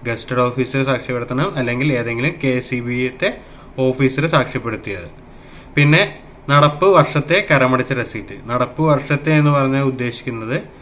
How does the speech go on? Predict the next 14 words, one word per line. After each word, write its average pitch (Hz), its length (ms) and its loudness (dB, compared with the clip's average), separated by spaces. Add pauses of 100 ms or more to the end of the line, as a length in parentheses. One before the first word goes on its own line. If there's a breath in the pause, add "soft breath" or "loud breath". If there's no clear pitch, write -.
(840 loud breath)
ഒരു 151 320 2 (500)
സാമ്പത്തിക 139 520 2
വർഷത്തെയാണ്. 131 640 0 (120)
അതായത് 113 560 -4
ഒരു 131 100 -2
വർഷം 131 520 0
ഏപ്രിൽ 127 360 0
ഒന്ന് 131 180 0
മുതൽ 131 340 -2 (380 loud breath)
പിന്നത്തെ 135 540 2 (380 loud breath)
മാർച്ച് 135 300 4
മുപ്പത്തൊന്ന് 139 540 0
വരെയുള്ള 131 340 2
കാലയളവ്. 110 520 -4